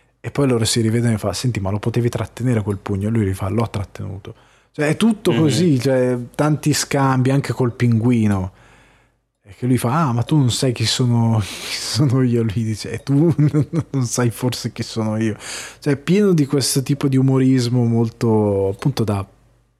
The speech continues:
Speaker 1: sorridi per la situazione, ma non va mai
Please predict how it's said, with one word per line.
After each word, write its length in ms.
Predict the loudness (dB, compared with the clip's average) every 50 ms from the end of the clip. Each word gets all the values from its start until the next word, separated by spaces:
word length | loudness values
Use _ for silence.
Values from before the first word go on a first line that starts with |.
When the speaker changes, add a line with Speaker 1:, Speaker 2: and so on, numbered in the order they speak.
| _ _ _ _ _ _
Speaker 1:
sorridi 960 | _ -4 -2 0 0 0 2 2 2 4 2 2 4 4 4 4 2 0 -2 -10 -20 -20 -20 _ _ _ _ _ _ _
per 160 | -4 -4 -2
la 100 | -2 -2
situazione, 840 | -2 -2 -2 -2 -2 -2 -2 -2 -4 -2 0 0 2 2 2 2 2
ma 200 | 2 2 2 0
non 180 | 0 -2 -2 -2
va 160 | -2 -2 -2
mai 440 | -2 -4 -4 -4 -4 -4 -6 -6